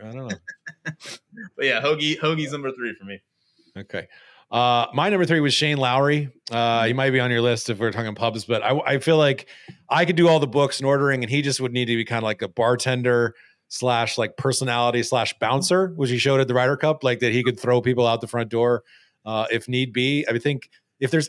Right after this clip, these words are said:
Speaker 1: I, really, if there's any P G A Tour player who would be a great fit for just a good, like, a genuine Irish pub, I would think that Shane Lowry would be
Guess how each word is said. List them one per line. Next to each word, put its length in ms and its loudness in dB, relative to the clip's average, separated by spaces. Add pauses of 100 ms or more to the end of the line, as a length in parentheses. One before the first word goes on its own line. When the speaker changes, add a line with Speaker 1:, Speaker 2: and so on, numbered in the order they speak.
Speaker 1:
I, 100 2
really, 340 4
if 60 4
there's 160 2
any 240 0
P 120 -4
G 120 -2
A 20 2
Tour 180 -2
player 300 -2
who 80 -6
would 120 -8
be 120 -6
a 40 -10
great 420 -4 (420)
fit 360 -2
for 140 -6
just 240 -6
a 60 -8
good, 400 -4
like, 160 -4 (100)
a 80 0
genuine 460 0
Irish 320 -2
pub, 260 -6
I 80 -8
would 140 -10
think 180 -14
that 140 -20
Shane 180 -8
Lowry 280 -8
would 100 -20
be 200 -20